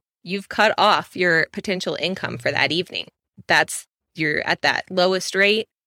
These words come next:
and that's it. What you can do instead here is book back-to-back mini sessions.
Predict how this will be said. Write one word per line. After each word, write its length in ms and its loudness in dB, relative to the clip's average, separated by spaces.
and 220 0
that's 240 2
it. 240 -2
What 160 4
you 100 0
can 140 0
do 80 2
instead 400 0
here 180 2
is 260 -2
book 440 -2
back-to-back 840 2
mini 280 -4
sessions. 500 -6